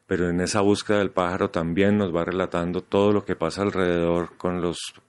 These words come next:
problemas, eh, políticos que hay en el África,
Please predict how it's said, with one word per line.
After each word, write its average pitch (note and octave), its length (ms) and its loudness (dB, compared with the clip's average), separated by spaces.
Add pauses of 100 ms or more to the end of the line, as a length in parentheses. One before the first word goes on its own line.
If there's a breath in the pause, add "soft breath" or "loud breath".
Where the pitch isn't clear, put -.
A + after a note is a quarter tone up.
(160)
problemas, E2 580 -4
eh, E2 380 -2
políticos F#2+ 640 -2
que D#2+ 100 -6
hay D2+ 80 -2
en E2+ 80 -4
el E2 120 -2
África, F2+ 480 -6